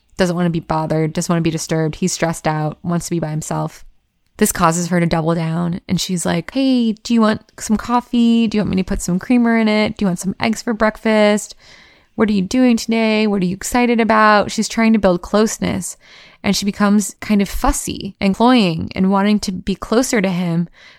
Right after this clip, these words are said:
but that makes him pull away even more. What she's learning to do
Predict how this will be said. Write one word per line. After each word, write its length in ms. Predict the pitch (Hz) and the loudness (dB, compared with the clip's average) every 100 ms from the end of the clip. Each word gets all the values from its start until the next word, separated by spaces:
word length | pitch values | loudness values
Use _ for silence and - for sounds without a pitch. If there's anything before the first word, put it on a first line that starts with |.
| _ | _
but 100 | 196 | 0
that 160 | 208 247 | 2 2
makes 240 | 226 - | 0 2
him 140 | 180 | 0
pull 160 | 175 190 | 2 0
away 220 | 175 170 | 2 2
even 260 | 175 170 165 | 0 0 2
more. 600 | 170 262 277 - - 190 _ _ _ _ _ _ | 4 6 4 0 -6 -14 _ _ _ _ _ _
What 180 | 202 | -4
she's 260 | 202 208 190 | -2 -2 0
learning 540 | 196 180 185 240 302 | 0 2 2 2 0
to 140 | 269 185 | -2 -4
do 360 | 180 160 160 | -2 -2 -2